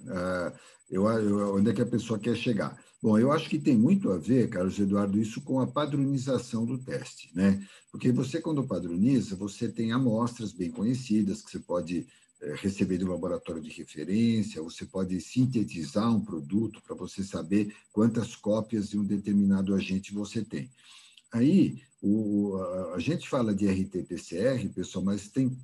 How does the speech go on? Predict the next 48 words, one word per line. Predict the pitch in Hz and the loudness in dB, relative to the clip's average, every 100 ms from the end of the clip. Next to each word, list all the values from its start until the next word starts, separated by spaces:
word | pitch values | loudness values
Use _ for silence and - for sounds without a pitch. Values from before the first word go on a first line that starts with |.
| - | -4
não | 120 123 | 2 2
tem | 139 160 | 2 -2
coisa | 151 151 135 | -2 -2 0
mais | 127 143 143 | 2 2 0
diversificada | 131 160 185 147 - 127 117 101 101 131 135 | -2 -2 -2 -2 -4 -8 -8 -6 -4 -2 -2
do | 127 | -4
que | 127 123 | -2 -2
R | 113 117 | -2 -4
T | - 104 | -4 -4
P | 110 | -6
C | 104 95 | -4 -4
R, | 69 - _ _ - | -4 -8 _ _ 2
né? | 104 113 - - - | 4 4 0 -14 -12
Você | 98 - 120 | -8 0 0
tem, | - 143 | 2 4
em | 143 | 4
primeiro | 139 139 160 | 2 2 2
lugar, | 180 131 147 | 2 0 0
o | 196 | -2
processo | - 156 - 143 143 | -2 -4 -2 -4 -2
de | 135 | -8
extração, | - 139 135 131 78 | -4 -2 -2 -4 -8
como | 69 - 87 | -8 -8 -8
o | |
Dude | 90 101 107 | -2 -4 -2
falou, | 123 104 107 | -2 0 0
que | 107 | -2
já | 120 | -2
é | |
uma | 120 113 | -2 -2
coisa | - 104 110 | -2 -4 -4
que | |
tem | - | -2
uma | 107 | -2
variação | 101 104 101 95 90 | 0 -2 -2 -2 -6
muito | 90 - | -6 -2
grande. | 135 107 117 139 139 - - - | 0 2 4 2 -2 -10 -20 -10
A | - 98 | 0 4
gente | 139 123 120 | 4 4 4
usa | 139 143 117 | 4 4 0
controlar | 110 104 104 95 98 | -2 -2 0 0 2
uma | 95 87 | 0 0
beta-globina, | 95 95 92 82 78 78 101 117 95 85 | -4 -4 -6 -8 -8 0 4 6 6 2
outro, | 92 98 101 92 78 - _ - | 0 -2 -2 -4 -4 -10 _ -8
o | 87 | -2
outro | 104 101 104 90 85 | 0 0 -2 -2 -4
gene | 101 95 95 90 80 | 0 2 4 2 -2
housekeeping, | 92 90 - - 123 123 | -4 -6 -6 -2 -2 -2